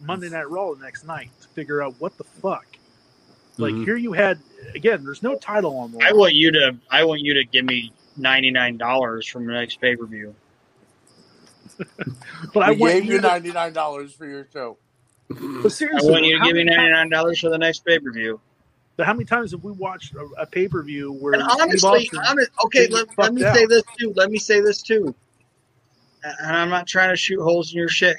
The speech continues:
Speaker 1: No,
Speaker 3: Kyle. I'm
Speaker 1: you're
Speaker 3: just,
Speaker 1: fine.
Speaker 3: I'm just saying my thing. If Shawn Michaels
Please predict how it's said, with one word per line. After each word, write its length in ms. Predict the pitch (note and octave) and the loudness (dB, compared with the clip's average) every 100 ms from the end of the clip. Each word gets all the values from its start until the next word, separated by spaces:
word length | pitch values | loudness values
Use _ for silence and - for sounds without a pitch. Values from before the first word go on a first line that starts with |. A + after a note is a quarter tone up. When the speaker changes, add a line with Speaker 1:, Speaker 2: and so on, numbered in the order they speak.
| - | 0
Speaker 1:
No, 60 | D3 | 0
Speaker 3:
Kyle. 160 | D#3 | 2
I'm 100 | D#3 D#3 | 0 -2
Speaker 1:
you're 100 | D#3+ | -6
Speaker 3:
just, 100 | D#3+ | -6
Speaker 1:
fine. 120 | - - | -10 -4
Speaker 3:
I'm 140 | D3 D#3 | -2 -2
just 340 | F3 E3+ - | -6 -4 -4
saying 300 | F3 E3+ E3+ | 2 4 4
my 160 | E3+ E3+ | 2 -2
thing. 480 | E3 F#3 E3+ C#3+ D3 _ _ _ _ _ _ | 0 2 2 -2 -8 _ _ _ _ _ _
If 240 | D#3+ D#3 | 4 4
Shawn 460 | - - F#3+ G#3+ G3 | 4 2 2 2 0
Michaels 840 | F3+ G3 F#3+ F3+ D#3 D3+ C#3+ - | 2 2 2 0 0 -2 -6 -12